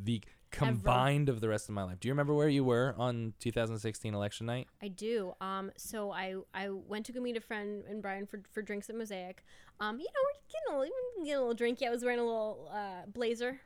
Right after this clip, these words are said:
Speaker 1: Yeah.
Speaker 2: little pan-, little pantsuit action. Um, and as I was drinking, we're having conversation. The election was on
Speaker 1: Yep.
Speaker 2: up on the screen.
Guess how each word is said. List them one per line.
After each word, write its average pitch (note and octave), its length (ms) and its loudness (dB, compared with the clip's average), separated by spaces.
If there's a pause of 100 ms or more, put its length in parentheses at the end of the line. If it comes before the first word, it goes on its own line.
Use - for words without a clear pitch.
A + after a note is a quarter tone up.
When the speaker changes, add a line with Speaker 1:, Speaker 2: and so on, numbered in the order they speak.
(100)
Speaker 1:
Yeah. C3 160 6
Speaker 2:
little A3+ 180 0
pan-, - 200 -10
little A3 140 -6
pantsuit A#3 420 -6
action. A3+ 420 -6 (400)
Um, G#3+ 340 0 (520)
and E4+ 80 -6 (100)
as G4 100 -6
I G#4+ 40 -2
was G#4 80 -4
drinking, F#4 280 -4
we're E4+ 60 -2
having D4+ 220 -6
conversation. C4+ 680 0 (280)
The A3+ 180 -2
election A3 340 2
was A#3+ 140 2
on G#3+ 280 0
Speaker 1:
Yep. G#3+ 100 0
Speaker 2:
up G#3 120 0
on A3 120 -2
the A3+ 80 -2
screen. F#3+ 480 -8